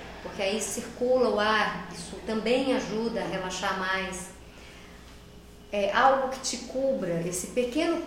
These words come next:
peso no corpo, te traz uma sensação de casulo, né?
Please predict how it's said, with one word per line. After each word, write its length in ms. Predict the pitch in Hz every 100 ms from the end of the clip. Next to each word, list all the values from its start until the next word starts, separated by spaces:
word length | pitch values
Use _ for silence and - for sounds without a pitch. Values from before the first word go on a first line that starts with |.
| -
peso 560 | 277 294 285 190 180
no 140 | 180 180
corpo, 640 | 208 214 214 - - 165 156 - - - 165 - -
te 80 | 196
traz 300 | 214 220 220
uma 140 | 220
sensação 520 | 220 220 220 - 220
de 120 | 208
casulo, 760 | 180 202 180 170 220 220 185 160 - - - -
né? 340 | 190 226 247